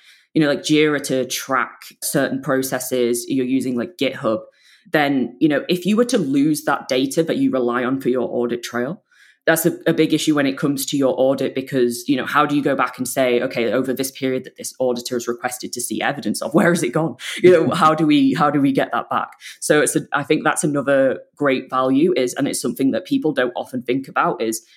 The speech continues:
Speaker 1: you know, we're using these services to, to help us in this situation, but what do we do if that's not there anymore because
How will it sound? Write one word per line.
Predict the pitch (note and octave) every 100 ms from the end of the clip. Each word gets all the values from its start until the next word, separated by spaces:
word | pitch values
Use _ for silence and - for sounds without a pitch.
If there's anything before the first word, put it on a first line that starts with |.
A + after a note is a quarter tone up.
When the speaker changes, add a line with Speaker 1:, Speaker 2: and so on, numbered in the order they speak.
| _
Speaker 1:
you | D3
know, | C3+ B2+
we're | C#3
using | C#3 F3+ F3 D3+
these | C3+ C3+
services | C#3 C3+ - B2 A#2+ A#2+ -
to, | C#3+ B2 A#2+ A#2+
to | G#2
help | - D3 D3+ C#3
us | C3+
in | A#2+
this | A#2
situation, | - - B2 C#3 A#2 B2
but |
what | B2+ D3+
do | F3+
we | F3+
do | D#3
if | D3+
that's | C3 - -
not | C#3 C3+
there | B2 C#3+ C#3
anymore | A#2+ A#2 A#2 A#2
because | A#2 - A2+